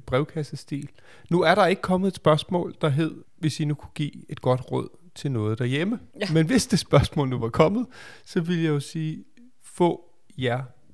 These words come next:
Speaker 1: trådløs wifi fra Tre. Fem G wifi. Vi besluttede jo at klippe kablerne fra det der internet, der kommer ud af væggen for over et år siden.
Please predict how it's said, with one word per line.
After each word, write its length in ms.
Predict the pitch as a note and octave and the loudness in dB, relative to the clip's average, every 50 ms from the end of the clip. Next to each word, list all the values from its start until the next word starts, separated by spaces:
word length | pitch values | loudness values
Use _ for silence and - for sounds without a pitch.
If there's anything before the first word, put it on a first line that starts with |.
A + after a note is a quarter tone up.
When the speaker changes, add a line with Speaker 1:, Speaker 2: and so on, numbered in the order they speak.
| - - | -20 -16
Speaker 1:
trådløs 760 | - - - D3 C#3 C#3 C#3+ C#3 D#3 - - - - - - - - - - - - - - - | -12 -2 2 2 4 2 2 -2 -6 -10 -10 -14 -18 -20 -20 -20 -20 -20 -20 -20 -20 -20 -10 -4
wifi 520 | A2+ A2 G2+ A2 A2 - - A#2 A#2 A2+ A#2+ A2 - - - - - - - - | -2 0 0 0 -2 -6 -8 -8 -8 -8 -8 -10 -14 -20 -20 -20 -20 -20 -20 -14
fra 180 | - - A#2+ | -4 -4 -4
Tre. 220 | - - - - - - - - - - - - | -4 -4 -6 -10 -10 -12 -12 -20 -20 -20 -10 0
Fem 220 | - G3 F3 C#3+ | 0 0 0 0
G 200 | C3+ B2 C#3 B2+ | -4 -6 -4 -2
wifi. 500 | A#2+ A#2 A2+ G#2+ A2 - - A2+ A#2 A2+ - - - | 2 2 2 2 0 -2 -4 -4 -4 -6 -8 -10 -4
Vi 120 | C#3 D3+ | -4 -2
besluttede 540 | C#3+ - - - - C#3 C3 B2+ C#3 C3+ B2 | -2 -2 -4 -4 -2 -2 0 0 0 0 0
jo 380 | A#2 A2+ A2 G#2+ G#2+ G#2+ G#2+ G#2+ - - - - - - | 0 0 0 0 -2 -4 -6 -8 -10 -14 -20 -16 -8 -6
at 120 | A#2 A2 - | -6 -6 -4
klippe 240 | - B2+ A#2+ - | -6 -8 -8 -6
kablerne 520 | - - B2 A#2 C#3 - B2+ B2 A2+ A#2 A#2 - - - - | -4 -4 -4 -4 -4 -4 -6 -4 -4 -6 -8 -10 -16 -20 -20
fra 240 | - - - A#2+ A2+ - | -18 -8 -6 -6 -6 -6
det 100 | - A2+ | -8 -8
der 200 | A2 A2 A2 G#2+ A2 - - - - - - - | -6 -6 -6 -8 -10 -12 -18 -20 -20 -20 -18 -10
internet, 400 | - C3+ A#2+ - C3 A#2 A#2 A2 | -8 -8 -6 -4 -4 -6 -6 -6
der 60 | - | -6
kommer 220 | A#2 - A#2 A2 A2 | -4 -4 -2 -2 -2
ud 80 | A#2+ A#2+ | -4 -4
af 100 | B2 G#2+ | -4 -4
væggen 360 | A2 - - - A2+ B2 - - - - - - - - - - - | -4 -4 -6 -6 -8 -8 -10 -12 -20 -20 -20 -20 -20 -20 -20 -20 -20
for 320 | - - - A2 G2 F2+ - - - - - - - - - - - - | -16 -6 -4 -2 -2 -4 -6 -12 -20 -20 -20 -20 -20 -20 -20 -20 -12 -6
over 180 | A#2+ A2+ A#2 | -4 -2 -2
et 60 | A#2 | -2
år 140 | A2 - - | -2 -4 -8
siden. 320 | - - C3 A2+ A2 A#2 | -8 -6 -4 -4 -4 -4